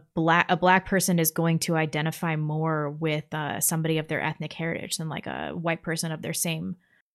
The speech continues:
political orientation. I mean, maybe, like, thirty years ago, it would be a different story, but, like,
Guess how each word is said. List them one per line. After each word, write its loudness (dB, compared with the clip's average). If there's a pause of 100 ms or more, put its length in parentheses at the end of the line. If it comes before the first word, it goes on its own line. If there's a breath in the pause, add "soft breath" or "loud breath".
(140)
political 4
orientation. -4 (600)
I 4
mean, 10
maybe, 10
like, 8
thirty 4
years 4
ago, 2
it -2
would -4
be -2
a -2
different -2
story, 2
but, -2
like, -2